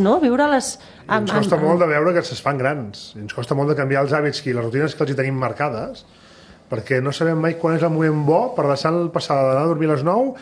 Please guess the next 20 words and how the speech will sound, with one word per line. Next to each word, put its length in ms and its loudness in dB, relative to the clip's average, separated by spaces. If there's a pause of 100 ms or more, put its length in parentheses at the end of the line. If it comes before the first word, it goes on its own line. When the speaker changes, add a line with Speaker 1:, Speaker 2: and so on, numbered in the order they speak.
(240)
Speaker 2:
anar 160 0
a 20 2
dormir 220 4
a 80 4
les 100 -2
deu, 320 2
o 160 0
del 80 2
cap 160 0
de 80 2
setmana 260 0
que 140 2
puguin 140 4
allargar 240 2
fins 180 -4
que 80 -2
vulguin. 380 -2 (180)
Ens 240 0
costa 240 2
molt 140 2